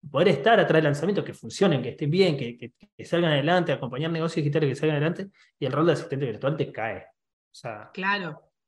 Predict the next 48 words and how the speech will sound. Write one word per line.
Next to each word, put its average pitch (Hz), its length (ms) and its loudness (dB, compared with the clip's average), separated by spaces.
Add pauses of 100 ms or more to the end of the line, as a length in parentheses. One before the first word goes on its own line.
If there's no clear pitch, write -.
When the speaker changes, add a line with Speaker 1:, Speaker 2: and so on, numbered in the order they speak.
Speaker 2:
claro, 202 300 0
Speaker 1:
y 131 40 -2
Speaker 2:
yo - 0 -
Speaker 1:
no 139 80 4
Speaker 2:
lo 120 60 6
que 151 60 8
Speaker 1:
querés 151 120 6
Speaker 2:
siento 156 160 4
es - 60 -2
Speaker 1:
ser 151 80 4
Speaker 2:
que 147 60 6
Speaker 1:
la 135 120 2
cara 135 200 2
visible. 120 600 -6 (480)
Speaker 2:
Sí, 202 380 -2 (360)
por 190 160 2
ahí, 220 180 6 (200)
yo - 140 -6
lo 202 80 2
que 202 80 0
decía 220 220 2
es, 175 200 -6
si 180 100 -8
estás 208 200 0
recién 220 280 0
empezando, 214 580 0
vos 196 100 -2
decís, 185 160 -4
bueno, 190 240 -4
por 180 120 -6
ahí 196 220 -2 (300)
es 202 140 -6
un 214 100 -2
paquete 208 400 4
de 208 80 4
diez 220 300 0
horas, 214 360 2
pero 196 160 0
eso 233 160 0
tiene 214 160 0
un 214 80 -2
potencial 185 480 -4
enorme, 233 440 2
pero 196 200 -4
ese 202 140 0
potencial 202 480 -2
también 214 320 0
va 190 200 4